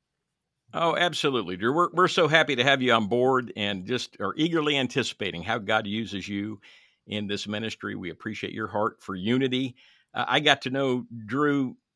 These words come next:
many years back when, uh, I was preaching in Austin, Texas, and, uh, he and his family were a part of that church for a while. So we got to be in the same congregation and, uh, get to know one another there before he moved on to some other things. So it's good to be back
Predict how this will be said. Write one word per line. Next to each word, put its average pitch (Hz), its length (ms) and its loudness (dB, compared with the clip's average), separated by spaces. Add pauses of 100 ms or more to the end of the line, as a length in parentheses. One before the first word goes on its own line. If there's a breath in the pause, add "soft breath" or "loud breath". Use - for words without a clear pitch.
(120)
many 160 380 2
years 170 200 4
back 156 300 0
when, 127 320 0
uh, 117 60 2
I 117 180 2
was 117 160 -4
preaching 151 400 -2
in 123 100 0
Austin, 131 320 -2
Texas, 147 600 -4
and, 101 220 -4 (460 soft breath)
uh, 107 160 -2
he 135 160 0
and 143 100 2
his - 140 2
family 156 500 2
were 117 180 0
a 104 60 -2
part 156 200 4
of 156 60 -2
that 160 180 2
church 117 260 -2
for 107 160 -8
a 107 60 -4
while. 87 380 0
So - 160 -6
we 123 160 -4
got 143 180 -2
to - 80 -20
be 131 100 -2
in 139 60 -4
the 117 80 -4
same 139 240 -2
congregation 120 800 -2
and, 98 180 -6 (480)
uh, 107 220 -4 (720)
get 139 140 -2
to 127 80 -6
know 135 120 2
one 131 180 2
another 127 300 0
there 117 300 2
before 117 340 -2
he 117 400 -2
moved 117 320 0
on 120 200 2
to 107 60 -4
some 110 200 -6
other 107 180 -6
things. 104 380 -10
So 92 100 -6
it's 98 140 -10
good 117 140 -6
to 110 40 -10
be 104 120 -8
back 98 240 -4